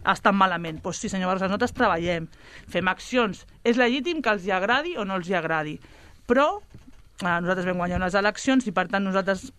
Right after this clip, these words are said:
mm, bueno, doncs treballem per aquesta ciutat i torno a dir, eh, tinc la sensació que no, que no, que no s'ho estan prenent molt bé. I sí, a la piscina de surf,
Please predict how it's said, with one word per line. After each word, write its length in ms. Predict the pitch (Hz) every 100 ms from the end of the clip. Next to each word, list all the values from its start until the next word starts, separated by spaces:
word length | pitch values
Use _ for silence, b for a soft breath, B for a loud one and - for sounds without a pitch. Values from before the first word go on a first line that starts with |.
| -
mm, 360 | 185 170 165
bueno, 180 | 175 170
doncs 160 | 208 175
treballem 340 | 175 175 175 185
per 80 |
aquesta 320 | 185 180 - 190
ciutat 460 | - 185 214 240 - b b b
i 100 | 214
torno 300 | 180 277 254
a 60 | 226
dir, 120 | 208
eh, 60 | 233
tinc 160 | 220
la 80 | 220
sensació 600 | 208 208 202 - 220 233 240 b b b b
que 140 | - 190
no, 320 | 196 190 -
que 140 | 208 190
no, 420 | 190 190 185 180
que 100 | 190
no 100 | 190
s'ho 80 | 190
estan 240 | - 185
prenent 560 | 175 170 170 165 160 160 -
molt 260 | 185 170
bé. 140 | 156 151 b b
I 60 | 202
sí, 180 | - 196
a 100 | 185
la 80 | 180
piscina 320 | 180 190 190
de 60 | 185
surf, 380 | - 285 339